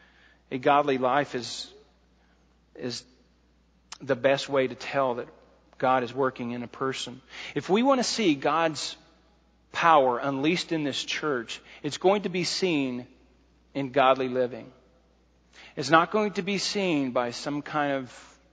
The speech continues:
spectacular show. It's not going to be seen in some kind of miracles. We have to understand the epitome of God's power is to change a life.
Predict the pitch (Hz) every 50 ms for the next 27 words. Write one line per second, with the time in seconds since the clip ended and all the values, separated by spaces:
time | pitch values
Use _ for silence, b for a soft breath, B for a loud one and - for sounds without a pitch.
0 | _ _ _ _ _ _ _ _ _ _ _ _ _ _ _ _ - - - -
1 | - 165 151 143 - - - 147 147 - - - 139 127 131 120 113 - - -
2 | 135 135 135 135 135 147 139 127 - _ - - _ _ _ _ _ _ _ _
3 | - 135 131 170 175 185 - - 220 220 202 - 202 170 202 202 175 - - -
4 | 220 208 180 147 135 127 123 117 - - 143 139 143 147 135 - - 147 147 139
5 | 123 120 120 127 - B B B B B B B B - 143 147 147 156 151 143
6 | 143 139 143 143 139 139 135 - - - - - - _ _ _ _ _ _ _
7 | _ _ _ _ _ _ _ _ _ _ _ _ _ _ _ _ _ _ _ _
8 | _ _ _ _ _ - - - _ _ _ _ _ - 123 110 120 127 127 143
9 | - - 160 147 156 147 143 135 - - 147 147 147 139 131 120 117 123 - _
10 | b b b b b - 127 - - - 156 160 160 156 147 135 120 - 143 131
11 | 139 135 - - - 151 151 151 139 127 117 110 107 - - 120 - - - -
12 | 139 139 143 143 139 131 123 104 107 110 120 127 135 135 123 113 104 - - -
13 | -